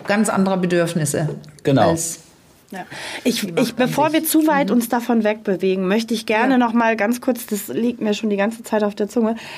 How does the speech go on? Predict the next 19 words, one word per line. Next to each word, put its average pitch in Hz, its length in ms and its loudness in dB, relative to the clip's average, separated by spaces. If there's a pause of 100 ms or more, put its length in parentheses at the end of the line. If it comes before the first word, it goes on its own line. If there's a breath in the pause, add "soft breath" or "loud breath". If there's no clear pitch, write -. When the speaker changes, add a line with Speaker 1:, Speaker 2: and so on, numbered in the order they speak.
(140 loud breath)
Speaker 3:
eine, 202 300 4
eine 202 220 0
Frage 208 320 0
stellen 214 200 -2
zu 214 100 -4
dieser 196 220 0
Phase 208 360 0
der 185 300 0 (180)
Heimlichkeit. 160 920 0 (200 loud breath)
Speaker 2:
Mhm. 123 160 -2
Speaker 3:
Also 180 220 4
gibt 254 280 0
es, 220 160 -2
mal 196 240 2
weg 247 180 -4
von 226 160 2
diesem 202 240 2
Täter, 269 800 2
äh, - 60 -2